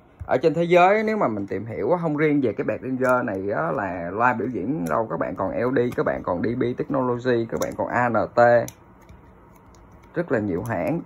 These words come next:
B V. Nhưng mà các bạn phải tìm ra những cái dạng loa nào mà nó có chức năng biểu diễn. Một là có chức năng biểu diễn, hai là nó thuộc, thuộc thương hiệu.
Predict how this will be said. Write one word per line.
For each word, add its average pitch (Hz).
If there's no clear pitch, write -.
B 151
V. 127
Nhưng 151
mà 139
các 180
bạn 117
phải 139
tìm 123
ra 135
những 139
cái 170
dạng 104
loa 127
nào 104
mà 101
nó 147
có 190
chức 226
năng 151
biểu 123
diễn. 131
Một 117
là 123
có 175
chức -
năng 143
biểu 127
diễn, 135
hai 160
là 127
nó -
thuộc, 127
thuộc -
thương 160
hiệu. 104